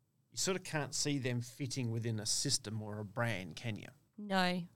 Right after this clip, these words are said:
Speaker 2: no, definitely like to pivot when
Speaker 1: They do. And,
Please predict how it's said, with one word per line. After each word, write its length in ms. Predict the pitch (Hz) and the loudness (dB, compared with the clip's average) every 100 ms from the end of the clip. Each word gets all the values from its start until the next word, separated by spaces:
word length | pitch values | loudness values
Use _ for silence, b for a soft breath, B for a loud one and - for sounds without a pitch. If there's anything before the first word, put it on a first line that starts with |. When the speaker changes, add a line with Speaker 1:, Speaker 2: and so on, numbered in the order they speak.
| _ | _
Speaker 2:
no, 140 | 196 190 | -14 -2
definitely 420 | 202 185 190 190 | -2 0 0 0
like 200 | 190 - | 0 -2
to 100 | - | -4
pivot 380 | 190 202 202 - - | 0 0 0 -4 -6
when 320 | 190 202 196 - _ 147 | -4 -4 -6 -12 _ 2
Speaker 1:
They 160 | 180 | 2
do. 340 | 180 190 127 - | 4 4 4 2
And, 320 | - 151 151 | 4 6 6